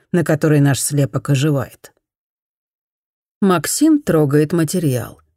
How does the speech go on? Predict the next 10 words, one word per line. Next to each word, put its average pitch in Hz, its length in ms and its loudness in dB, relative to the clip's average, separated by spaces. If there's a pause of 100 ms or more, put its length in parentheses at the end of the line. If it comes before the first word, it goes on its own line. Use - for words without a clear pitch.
(300)
Энди 139 300 2
брезгует, 139 680 0 (200)
зато 170 260 0
внимательно 185 580 0
рассматривает 170 760 -2
паутину 165 520 0
тонких 156 460 0
линий 151 320 2
и 170 180 -6
неровностей, 180 800 0